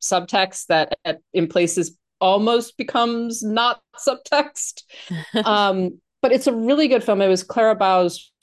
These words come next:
Speaker 1: first, uh, talkie. It, Dorothy Arzner <laughs> essentially invented the boom mic for her.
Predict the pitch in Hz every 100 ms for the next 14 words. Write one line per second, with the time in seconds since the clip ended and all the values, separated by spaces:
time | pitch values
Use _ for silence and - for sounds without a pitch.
0 | _ - 185 180 - - - - - 165
1 | 147 143 - 214 202 202 208 196 185 180
2 | 175 - 156 156 - 202 208 202 170 175
3 | 170 165 - - 202 196 175 151 165 160
4 | 160 139 - 190 214 214 208 202 - -
5 | 214 214 208 214 208 202